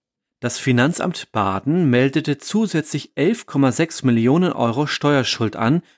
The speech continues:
die zu begleichen seien. Im Auslieferungsantrag wiederum war sogar von zweihundertsechsundfünfzig Millionen Euro die Rede, was Riedel auch öfter betonte. Er wollte diese zurückzahlen, um alles zu begleichen.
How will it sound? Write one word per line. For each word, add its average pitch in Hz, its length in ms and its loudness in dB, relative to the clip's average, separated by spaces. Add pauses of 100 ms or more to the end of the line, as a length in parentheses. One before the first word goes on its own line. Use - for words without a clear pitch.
(160)
die 131 120 0
zu - 180 -2
begleichen 107 560 0
seien. 90 440 -8 (1200)
Im 135 240 2
Auslieferungsantrag 127 1300 0
wiederum 143 340 2
war 131 160 4
sogar 147 300 0
von 139 240 -2
zweihundertsechsundfünfzig 165 1800 0
Millionen 127 380 4
Euro 127 340 2
die 110 160 -2
Rede, 107 400 0 (460)
was - 240 -2
Riedel 139 240 0
auch - 160 -4
öfter 120 320 -2
betonte. - 640 -4 (720)
Er 123 160 0
wollte 165 340 4
diese 147 340 0
zurückzahlen, 123 760 0
um 170 120 0
alles 113 340 -2
zu 120 120 -4
begleichen. 151 600 -2